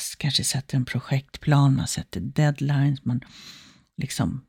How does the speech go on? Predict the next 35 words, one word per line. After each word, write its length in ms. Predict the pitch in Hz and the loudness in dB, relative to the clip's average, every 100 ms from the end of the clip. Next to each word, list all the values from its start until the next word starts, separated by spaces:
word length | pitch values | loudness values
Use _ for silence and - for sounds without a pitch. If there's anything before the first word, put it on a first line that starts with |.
| - | -6
planerar, 560 | - 139 143 160 147 131 | 2 6 8 8 6 4
strukturerar. 640 | - - - 143 156 139 | 0 -4 -2 0 2 2
Så 140 | - | 2
här 200 | 139 147 | 2 4
ska 220 | 131 - 151 | 4 4 6
det 100 | 170 | 8
bli, 600 | 208 240 165 180 269 302 _ _ - | 10 12 10 8 4 2 _ _ 2
det 80 | |
här 80 | 139 | 4
jag 100 | - | 4
ska 160 | - 156 | 2 4
göra. 400 | 147 - 147 - _ _ | 4 2 -2 -6 _ _
Exempelvis 720 | - - 170 147 - 147 - - - - - - | -6 2 4 4 2 0 0 -4 -8 -8 -4 6
en 140 | 160 | 6
ny 140 | 151 - | 6 4
podd. 480 | - - - - - | -2 -4 -4 -10 -12
Liksom. 320 | - - - | -4 0 4
Det 100 | 202 | 8
är 60 | 220 | 8
ju 100 | 202 | 8
en 180 | 202 202 - | 6 2 -2
relativt 540 | 175 202 240 208 - | 2 6 6 6 -2
s-, 420 | - - - - - | -4 -4 -4 -4 -2
stor 460 | - - 131 196 | -2 0 0 0
grej 420 | 170 - - 92 | -2 0 0 0
sådär. 600 | - - 190 110 - 202 - _ _ _ _ _ _ _ _ _ - | -2 -2 4 4 4 -2 -8 _ _ _ _ _ _ _ _ _ -2
Det 80 | |
är 40 | 220 | 0
inte 180 | 196 - | 0 2
alla 260 | - - | 0 0
som 360 | - - - 156 _ _ _ _ _ _ | -4 -4 -6 -10 _ _ _ _ _ _
vill 160 | 175 156 | 0 4
ha 160 | 170 | 2
det 280 | 170 196 214 | 2 4 4
eller 420 | 160 - - 160 | 4 2 -2 -4